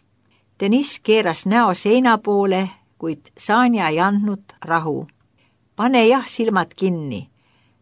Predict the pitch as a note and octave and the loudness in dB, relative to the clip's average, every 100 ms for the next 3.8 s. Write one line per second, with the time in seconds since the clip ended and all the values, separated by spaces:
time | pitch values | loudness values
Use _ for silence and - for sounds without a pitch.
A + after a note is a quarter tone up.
0 | - A3 A#3 F#3 A#3+ C4 G#3+ F3 - - | -4 0 2 2 0 0 -2 -6 -6 -8
1 | E3+ D3 B3+ A#3 F3+ E3+ E3+ A#3 A#3+ D3+ | -6 -4 -4 0 0 2 2 2 0 -4
2 | D3 _ D3 G#2+ G#3+ A3 - - F3 F3+ | -12 _ -10 -2 0 0 -2 -8 -8 -2
3 | F#3+ B3+ - _ - - - - | 0 0 -2 _ -18 -18 -18 -20